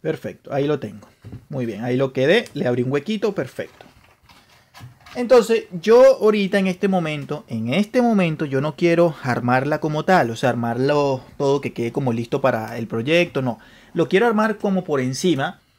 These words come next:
simplemente para que podamos utilizar la cuestión correcta acá, ¿ya? Entonces, ¿qué es lo que vamos a hacer nosotros?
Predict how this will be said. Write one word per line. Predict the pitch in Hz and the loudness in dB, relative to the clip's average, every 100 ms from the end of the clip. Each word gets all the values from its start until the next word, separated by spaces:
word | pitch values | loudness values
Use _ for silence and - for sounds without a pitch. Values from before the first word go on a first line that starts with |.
| _ _ | _ _
simplemente | - 185 202 196 190 185 | -6 0 0 2 0 0
para | 190 170 175 196 226 233 _ | 0 4 4 2 -2 -10 _
que | 139 123 | -4 -2
podamos | 123 117 123 151 | 0 0 0 -2
utilizar | 165 131 117 113 131 | -4 -4 -6 -4 -2
la | 147 | -2
cuestión | 120 - 113 | -4 -8 -6
correcta | 127 135 131 131 | -4 -4 -4 -2
acá, | 143 113 - _ 147 | -2 -4 -10 _ -8
¿ya? | 170 - _ _ _ _ _ _ _ _ | -8 -8 _ _ _ _ _ _ _ _
Entonces, | 214 220 | 2 4
¿qué | 240 | 6
es | |
lo | 269 | 4
que | 247 | 4
vamos | 247 | 2
a | 220 | 0
hacer | 208 202 | -2 -2
nosotros? | 208 190 135 - | -2 -2 -4 -6